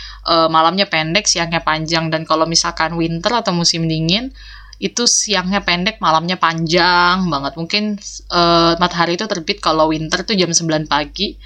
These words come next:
tenggelam jam empat, jam lima sore. Jadi kita mengalami <laughs> gelap yang lebih lama. Dan terkadang karena kita orang tropis,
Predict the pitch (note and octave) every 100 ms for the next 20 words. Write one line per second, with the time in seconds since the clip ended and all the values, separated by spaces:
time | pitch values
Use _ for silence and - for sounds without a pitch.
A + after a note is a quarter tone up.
0 | - - - F3 E3 E3+ F#3+ F3 D#3+ D#3
1 | - E3 E3 D#3+ D#3 D3+ D3+ D3+ - _
2 | - - - - E3 F3+ - - F3 F#3+
3 | F#3 F#3 F#3 - F3+ E3 E3+ D#3 - E3+
4 | E3 - - E3 D#3 D3+ E3+ D3+ D3 D3
5 | - - D3+ D3 D#3 E3+ G3+ F#3+ E3+ E3+
6 | - D3+ D3 D3 D#3+ - - - E3+ E3
7 | E3 D#3 D3+ - D#3+ - -